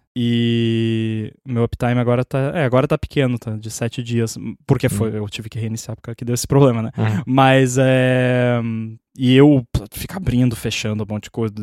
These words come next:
Speaker 1: enfim, só cada build que você faz no Xcode, ele deve rodar uns cem processos,
Speaker 2: Sim.
Speaker 1: sei lá. Então, eu não me surpreenderia ter estourado um,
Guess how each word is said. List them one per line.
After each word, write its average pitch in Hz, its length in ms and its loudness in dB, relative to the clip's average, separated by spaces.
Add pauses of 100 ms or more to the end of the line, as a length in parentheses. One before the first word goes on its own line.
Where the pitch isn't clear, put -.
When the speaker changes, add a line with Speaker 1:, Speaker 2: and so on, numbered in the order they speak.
Speaker 1:
enfim, 113 340 -2
só 120 300 0
cada 160 420 2
build 139 420 2
que - 80 -6
você 135 100 0
faz 123 240 0
no 135 160 2
Xcode, 127 400 2
ele 214 100 2
deve 202 200 0
rodar 160 260 0
uns 127 240 -2
cem - 440 0
processos, 120 640 -2
Speaker 2:
Sim. 98 260 -4 (180)
Speaker 1:
sei 123 140 -4
lá. 117 260 0 (380)
Então, 113 560 -2
eu 151 60 -2
não 160 100 -2
me 175 160 -2 (340)
surpreenderia 165 800 4
ter 147 520 4
estourado 135 760 4
um, 147 40 0